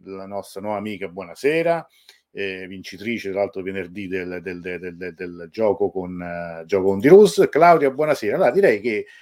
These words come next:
ci sono, sono tutti, direi a questo punto s-, l'argomento lo, lo sapete, parleremo dell'ultimo film di Asghar Farhadi, eh, premio Oscar due volte, uno dei più grandi registi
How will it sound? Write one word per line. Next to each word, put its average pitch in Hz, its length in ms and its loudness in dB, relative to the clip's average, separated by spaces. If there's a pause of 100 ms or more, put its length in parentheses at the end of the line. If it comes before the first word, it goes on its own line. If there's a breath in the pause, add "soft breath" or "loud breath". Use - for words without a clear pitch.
(240 soft breath)
ci 151 120 -8
sono, 104 640 0
sono 143 240 -2
tutti, 208 320 -4
direi 123 220 2
a 104 60 0
questo 120 240 -6
punto 113 240 -4
s-, 101 360 -12
l'argomento 98 760 -8
lo, 90 280 -16
lo 98 80 -20
sapete, 170 420 6
parleremo 98 460 -6
dell'ultimo 104 640 -6
film 85 360 -12 (480 soft breath)
di 104 120 -10
Asghar 110 340 -2
Farhadi, 151 500 2 (120)
eh, 87 260 -18
premio 95 300 -8
Oscar 98 340 -6
due 120 160 4
volte, 90 720 2
uno 85 300 -20
dei 82 80 -20
più 92 120 -20
grandi 98 380 -6
registi 85 640 -20